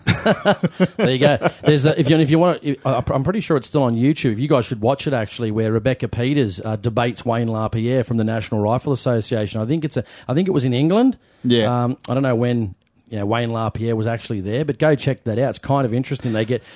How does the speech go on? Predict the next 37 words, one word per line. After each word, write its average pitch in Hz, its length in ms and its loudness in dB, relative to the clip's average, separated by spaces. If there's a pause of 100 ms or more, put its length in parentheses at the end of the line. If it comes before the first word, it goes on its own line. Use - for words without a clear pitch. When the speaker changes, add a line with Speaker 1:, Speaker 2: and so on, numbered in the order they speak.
(220)
Speaker 1:
a 160 80 6
Speaker 2:
I've 139 60 8
watched 170 160 6
Speaker 1:
few 151 80 4
Speaker 2:
that. 123 260 6
Speaker 1:
que-, 127 160 -10
Speaker 2:
I've 160 60 2
Speaker 1:
yeah, 160 60 6
Speaker 2:
watched 127 140 4
Speaker 1:
a - 20 -18
few 151 100 4
Speaker 2:
that. 131 80 0
Speaker 1:
questions 135 380 0
back 131 240 -2
and 117 100 -4
forth. 147 200 2
It 127 40 -10
seems 202 160 2
like 143 80 4
it 113 40 -4
was 120 80 -2
done 139 60 2
about 123 180 -2
ten 131 240 0
years 135 280 2
ago, 156 260 2
maybe. 160 440 0
It's - 240 -4
like, 127 160 0
Speaker 2:
Yeah. 120 100 2
Speaker 1:
seems 127 200 2
like 120 100 0
the 127 80 0
old 123 160 0
standard 127 400 -2
definition, 127 480 -2
but 123 120 -6